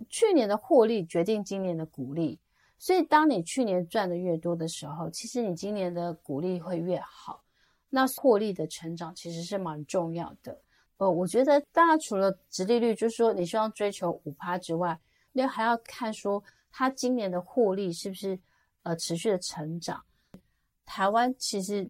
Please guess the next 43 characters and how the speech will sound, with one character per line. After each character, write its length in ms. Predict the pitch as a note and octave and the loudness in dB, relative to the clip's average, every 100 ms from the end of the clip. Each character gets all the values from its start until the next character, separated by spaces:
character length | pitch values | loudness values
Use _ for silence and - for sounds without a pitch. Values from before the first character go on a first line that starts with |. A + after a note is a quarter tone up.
| - | -2
目 200 | D#4 C#4+ | 2 2
前 400 | C4 F#3+ E3 E3+ | 2 -2 -2 0
的 400 | F3 E3 D#3+ - - | 0 0 -2 -6 -2
金 240 | C#4 D4 | 2 4
融 260 | A#3 G3 A3 | 4 2 0
股 280 | G3 D3+ | 0 0
在 240 | C#3+ A#3+ - | 0 0 0
一 240 | - A#3 | -2 0
到 200 | A3+ G3+ | 2 2
四 300 | G3+ - G#3 | 0 -2 0
月 240 | F#3 F#3 - | 2 2 0
E 100 | C4+ | 0
P 240 | C4+ C#4+ B3 | 2 4 4
S 260 | B3 G3+ | 4 -2
当 300 | F3 G3 G3+ | -4 -4 -4
中， 220 | F#3+ F#3+ G3+ | -4 -4 -4
其 240 | - G#3 | -4 -4
实 160 | G#3 G#3+ | -4 -4
大 260 | - G#3+ | 0 0
部 160 | G3+ G3 | -2 -4
分 200 | F#3+ F3+ | -2 0
都 100 | F3+ | 0
是 160 | F#3+ | -2
衰 380 | F#3 - F3+ E3 | -4 -4 -2 -2
退 320 | E3 - F#3 | -4 -6 -8
的。 200 | - - - _ _ | -8 -14 -16 _ _
比 140 | - F3+ | -4 0
如 80 | F3 | 0
说 240 | A3+ A3 | 0 -2
像 260 | A3 A3+ G#3 | 0 -2 -4
是 460 | - G#3 G3 E3+ - | -6 -6 -4 -6 -8
大 160 | - A3 | -4 -2
家 140 | G#3+ | 0
最 180 | G3+ A3 | -2 -4
爱 200 | G3 F#3+ | -4 -4
的 180 | E3+ E3 | -4 -4
兆 240 | - A3 | -2 -2
丰 180 | F#3 F#3 | 0 -2
金， 220 | F#3 F#3 | -2 -4
它 240 | F#3+ D4 C4+ | -4 0 0
其 400 | - - - G3 | -2 -6 -4 -4
实 220 | - G3 | -2 -4
在 320 | F#3+ A3 G#3+ | 0 0 0